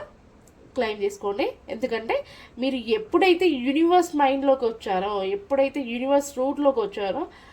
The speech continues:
అప్పటి నుంచి మీ లైఫ్ అనేది టర్న్ అవుతుంది.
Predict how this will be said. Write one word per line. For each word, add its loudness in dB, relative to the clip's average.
అప్పటి 0
నుంచి 0
మీ 2
లైఫ్ 2
అనేది 0
టర్న్ -2
అవుతుంది. -4